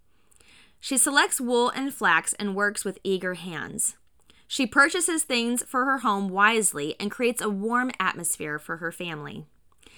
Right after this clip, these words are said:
She is like the merchant ships, bringing her food from afar.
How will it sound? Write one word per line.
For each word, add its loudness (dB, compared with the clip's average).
She -2
is 2
like 4
the -2
merchant 2
ships, -6
bringing -2
her 2
food 2
from -2
afar. -2